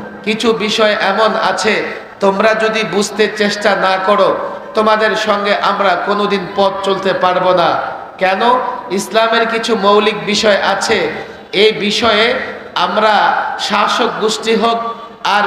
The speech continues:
বিরোধী দল হোক, যেই হোক না কেন, ওই বিষয়ে আমরা কাউকে ছাড় দিতে পারবো না। এখন তোমরা যদি আমাদের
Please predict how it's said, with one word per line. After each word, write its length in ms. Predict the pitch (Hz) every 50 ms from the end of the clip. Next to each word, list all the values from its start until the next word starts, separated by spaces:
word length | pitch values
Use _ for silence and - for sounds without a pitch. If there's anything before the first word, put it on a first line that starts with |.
| - 160
বিরোধী 380 | 160 214 220 233 226 220 220 214
দল 220 | 202 208 202 180
হোক, 280 | 180 156 165 208 202 180 - - - - - - - - - -
যেই 260 | 185 202 226 254 254
হোক 320 | 208 - 226 226 226 220
না 80 | 208 196
কেন, 240 | 196 - 202 190 196 180 151 - - - - - - - -
ওই 240 | - 190 220 240 240 226 -
বিষয়ে 480 | 180 196 196 - - 233 240 233 220 202 -
আমরা 300 | 170 185 190 190 196 196
কাউকে 460 | 185 - 190 190 190 190 190 190 185 170 -
ছাড় 340 | - 165 180 175 185 185 156 156 -
দিতে 320 | 175 170 175 175 160 151 -
পারবো 560 | 156 156 156 160 151 151 156 147 139 135 127
না। 140 | 131 139 135 131 127 120 110 - - - - - - - - - - - - - - - - - - - - - - - - - - - - - - - - - - - - - - - - - _ _ _ _
এখন 260 | - 143 180 202 220 214 - -
তোমরা 280 | 214 214 208 220 226
যদি 260 | 226 233 233 226 233
আমাদের 420 | 226 214 214 220 220 220 220 226